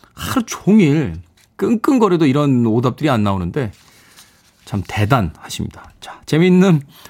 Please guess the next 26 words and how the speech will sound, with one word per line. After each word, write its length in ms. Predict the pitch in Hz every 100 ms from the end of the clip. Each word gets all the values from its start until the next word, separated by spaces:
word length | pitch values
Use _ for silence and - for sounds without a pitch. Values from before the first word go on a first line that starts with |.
| _
오답자 400 | 131 175 170 185
포함 260 | 170 196 151
총 200 | - 165
열 140 | 151
분에게요, 460 | 170 185 165 135 165
따뜻한 420 | 170 165 165 135
유자차 500 | 139 196 - 131 107
보내드리겠습니다. 840 | 127 123 107 123 107 - 87 82 - _ _ _ _ _ _
당첨자는 540 | 139 160 202 196 214
오늘 180 | 196 202
방송이 340 | 165 151 180 190
끝난 260 | 214 220
후에 400 | 196 220 226 107 - _ _ _ -
김태현의 340 | 151 143 139
프리웨이 300 | - 170 120
홈페이지에서 760 | 98 226 214 214 165 127 90 98
확인할 320 | - 151 120
수 140 | -
있습니다. 420 | - - 95 80 73 _ _ - _
포털 260 | - 156 151
사이트에 340 | 160 139 156
김태현의 400 | 147 135 120 131
프리웨이 340 | - 190 147 101
검색하시고 800 | 123 120 123 120 101 98 101 165
들어오시면 480 | - 101 98 85 82
됩니다. 320 | 113 90 71